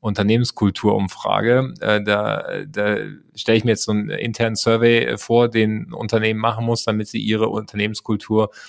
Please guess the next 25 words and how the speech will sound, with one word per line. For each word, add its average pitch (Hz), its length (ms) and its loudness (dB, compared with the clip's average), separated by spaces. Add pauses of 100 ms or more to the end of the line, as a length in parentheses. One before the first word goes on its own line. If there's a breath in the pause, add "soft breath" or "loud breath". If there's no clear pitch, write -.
(300 loud breath)
überhaupt 104 360 -2
erstmal, 104 680 0
ähm, 104 420 -10 (120)
definieren 131 720 2
oder 107 400 0 (540)
zumindest 104 560 -4
quantifizierbar 110 720 0
machen 135 400 -2
für 117 200 2
euer 101 260 2
Tool, 165 360 0 (220)
damit 107 340 0
ihr 104 120 -2
sozusagen 101 500 -2
dieses 95 240 -6
Matching 101 340 -2
dann 95 120 0
hinkriegt. 98 400 -6 (500 loud breath)
Und 104 80 -2
da 107 140 4
würde 135 80 4
ich 131 80 0
total 110 320 -2
gerne, 107 320 -2
äh, 107 160 -10